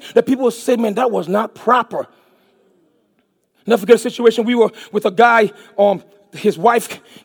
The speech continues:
came to church, and we, matter of fact, he came to church. We said, "Where's your wife?" He said, "Man, she at home. She acting crazy. We don't know what's going on." I said, "Okay, that's strange." So we went to church. After church, we, our thing was like, "Well,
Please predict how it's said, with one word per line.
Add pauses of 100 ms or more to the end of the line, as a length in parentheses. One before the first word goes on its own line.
came
to
church,
and
we, (160)
matter
of
fact,
he
came
to
church.
We
said,
"Where's
your
wife?"
He
said,
"Man,
she
at
home.
She
acting
crazy.
We
don't
know
what's
going
on." (880)
I
said,
"Okay,
that's
strange."
So
we
went
to
church. (380)
After
church, (360)
we,
our
thing
was
like,
"Well,